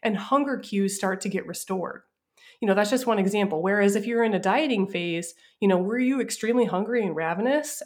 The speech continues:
and that caused you to, you know, go over on what your intake was supposed to be for the day or for the week? Like, there's multi, multi facets to each one of these, but these at least give us a starting point.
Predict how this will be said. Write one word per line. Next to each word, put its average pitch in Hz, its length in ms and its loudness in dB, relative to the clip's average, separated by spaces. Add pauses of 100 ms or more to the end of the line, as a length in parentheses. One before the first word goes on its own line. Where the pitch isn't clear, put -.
and 185 420 0
that 190 400 0 (280)
caused 190 520 0
you 220 280 -2
to, 185 640 2 (440)
you 185 80 0
know, 165 200 0
go 202 320 4
over 196 440 2
on 180 400 0 (160)
what 196 200 0
your 196 160 -2
intake 190 440 0
was 185 140 -4
supposed 196 380 -4
to 208 60 -2
be 220 200 -2
for 190 140 -6
the 165 80 -2
day 147 240 -4
or 185 160 -6
for 190 180 -4
the 180 100 -4
week? 208 300 -6
Like, 170 100 -4
there's 190 200 0
multi, 254 640 2
multi 202 500 -2
facets 180 580 -4
to 185 280 -8
each 208 300 -6
one 170 160 -2
of 165 120 -4
these, - 320 -12 (320)
but 233 200 2
these 320 280 4
at 254 220 -2
least 269 320 4
give 233 160 2
us 208 300 0
a 196 40 0
starting 165 440 -4
point. - 440 -16